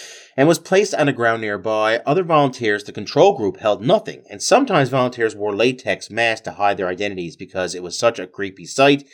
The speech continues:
They all wore a sign with the U W logo and the words "Crow Study" on it. As you might expect, the local population of crows became most upset with the volunteers,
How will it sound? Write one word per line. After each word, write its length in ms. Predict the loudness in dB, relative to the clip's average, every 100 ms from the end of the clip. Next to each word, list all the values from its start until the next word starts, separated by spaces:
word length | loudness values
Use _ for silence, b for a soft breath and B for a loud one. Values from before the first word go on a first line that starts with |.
| B B B
They 80 | 6
all 260 | 8 8 6
wore 160 | 2
a 60 | 2
sign 420 | 0 0 0 -4
with 160 | -8 -8
the 400 | -8 -8 -10 -14
U 200 | -8 -2
W 300 | 0 0 -2
logo 320 | -2 -4 -4
and 80 | -6
the 40 |
words 320 | -6 -6 -6 -10
"Crow 360 | -2 0 2
Study" 400 | 0 -4 -4 -6
on 240 | -12 -12 -12
it. 120 | -16 b b b -4
As 160 | 2
you 60 | 4
might 120 | 4
expect, 360 | 2 0 -2 0
the 80 |
local 260 | 0 0 0
population 580 | 0 -2 0 -2 -2 -8
of 80 | -4
crows 280 | -2 -2
became 360 | -4 -10 -8 0
most 280 | 4 4 2
upset 480 | -4 0 2 0 -4
with 80 |
the 80 | -10
volunteers, 680 | -4 -4 -4 -8 -6 -6 -8